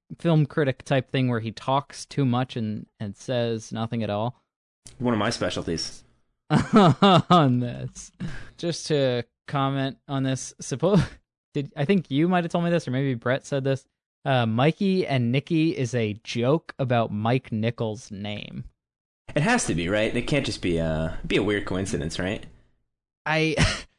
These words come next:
Speaker 1: <laughs> honestly didn't know that Elaine May was so, like, attached at the hip with Mike Nichols. Um, I'm learning that now to see, and seeing the lengths to which she's willing to go to fucking make a joke at his expense.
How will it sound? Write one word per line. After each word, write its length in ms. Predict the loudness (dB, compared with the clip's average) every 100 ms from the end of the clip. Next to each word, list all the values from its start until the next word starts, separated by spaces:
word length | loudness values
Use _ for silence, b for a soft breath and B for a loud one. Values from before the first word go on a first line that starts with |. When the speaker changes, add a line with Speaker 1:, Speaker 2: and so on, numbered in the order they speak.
| _
Speaker 1:
<laughs> 200 | _ -2
honestly 460 | 2 4 2 0 -2
didn't 440 | 0 0 0 0
know 400 | 0 2 2 2
that 260 | 2 0 -4 _ _ _ _ _ -6
Elaine 300 | 0 2 2
May 180 | 2 2
was 160 | 0
so, 760 | -4 -2 2 4 4 2 0 -4 -4
like, 300 | -2 -2 -6 _ -8
attached 500 | -6 -2 0 0 -2
at 120 | -4
the 80 | -2
hip 260 | -2 -2 -4 -20 _ 0
with 220 | 0 0 _ _ 0
Mike 260 | 0 2
Nichols. 640 | 0 0 0 -2 -4 -12 -18 -8
Um, 340 | -2 0 0 0
I'm 220 | -2 0
learning 280 | 2 2 2
that 220 | 0 0
now 500 | 0 2 2 0 -2 -10
to 120 | -10
see, 300 | -4 -2 -2 -2
and 240 | -2 -2
seeing 280 | -2 -2 -2
the 120 | -2
lengths 420 | -2 -2 -4 -6
to 140 | -2 0
which 140 | 0
she's 220 | -4 -4
willing 220 | -2 -2
to 100 | -2
go 180 | -2 -2
to 100 | -2
fucking 520 | -4 -6 -2 -4 -4 -8 -4
make 180 | -2 -2
a 60 |
joke 340 | -2 -2 -2 -2
at 80 |
his 180 | -2 -4
expense. 640 | -6 -10 -6 -4 -4 -8